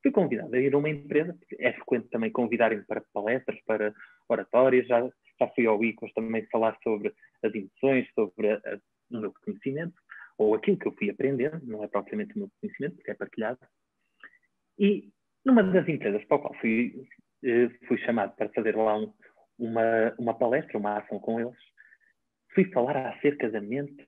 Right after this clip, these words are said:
do cérebro e das emoções. E então, a determinada altura, estava a explicar como é que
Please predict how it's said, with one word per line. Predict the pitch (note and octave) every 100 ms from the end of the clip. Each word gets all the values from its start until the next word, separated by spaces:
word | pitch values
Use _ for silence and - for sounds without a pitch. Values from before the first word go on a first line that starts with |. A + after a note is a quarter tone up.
| _ -
do | A2 -
cérebro | C#3 A2+
e | G#2
das | C#3 C3
emoções. | A2+ - _ - - - _ _ _ _ _ _
E | E4
então, | G3+ A2+
a |
determinada | C3+ C#3+ A2 G#2+ C#3+
altura, | D#3+ A#3+
estava | - - A#2+
a |
explicar | A#2 - D3 E3+ - - -
como | - D#3+
é | D#3
que | D#3 F3